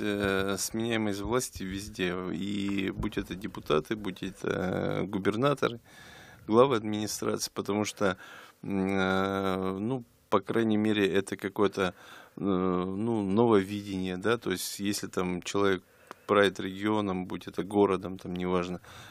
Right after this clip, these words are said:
э, больше десяти лет, ну, мне кажется, у него уже много, многие вещи просто замыливаются автоматически, там,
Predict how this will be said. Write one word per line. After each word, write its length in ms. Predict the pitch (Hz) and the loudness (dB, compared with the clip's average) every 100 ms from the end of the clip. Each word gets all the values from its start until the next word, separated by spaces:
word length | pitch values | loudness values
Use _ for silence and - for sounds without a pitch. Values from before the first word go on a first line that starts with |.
| - - | -16 -4
э, 360 | 95 92 90 87 | 0 2 2 2
больше 320 | 98 101 - | 4 4 2
десяти 320 | 95 92 - 101 | -4 -4 -4 -2
лет, 260 | 117 120 | -2 -2
ну, 160 | 101 110 | -4 -4
мне 200 | 104 101 | -4 -4
кажется, 300 | 98 92 95 | -4 -4 -2
у 120 | 92 | -2
него 160 | 92 92 | -2 -2
уже 160 | 95 | -4
много, 540 | 95 95 101 92 92 90 | -2 -2 0 0 0 -2
многие 460 | 90 95 95 101 95 | -2 0 0 0 -2
вещи 220 | 104 - | -2 -4
просто 300 | - - 95 | -6 -6 -4
замыливаются 600 | 98 95 98 92 92 - | -2 0 0 -2 -4 -8
автоматически, 880 | - 95 90 98 107 - - 90 87 | -8 -4 -4 -4 -6 -6 -6 -6 -6
там, 260 | - 87 | -6 -10